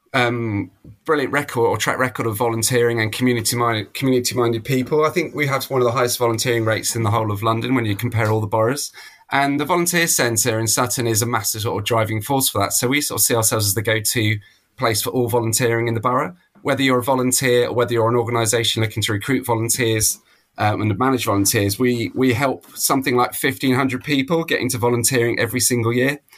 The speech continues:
And it's a fascinating place to work from our point of view because there's two sides to it, really. On the one hand, we run our own volunteer projects. So you mentioned things like mentoring. We have a befriending service where we reach out to the socially isolated.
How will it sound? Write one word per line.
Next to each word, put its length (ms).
And 100
it's 140
a 40
fascinating 840
place 300
to 80
work 280
from 140
our 120
point 200
of 60
view 140
because 540
there's 140
two 180
sides 360
to 80
it, 80
really. 260
On 100
the 80
one 140
hand, 220
we 120
run 180
our 160
own 220
volunteer 440
projects. 760
So 160
you 120
mentioned 360
things 180
like 100
mentoring. 760
We 60
have 120
a 40
befriending 580
service 420
where 120
we 100
reach 300
out 160
to 80
the 60
socially 500
isolated. 800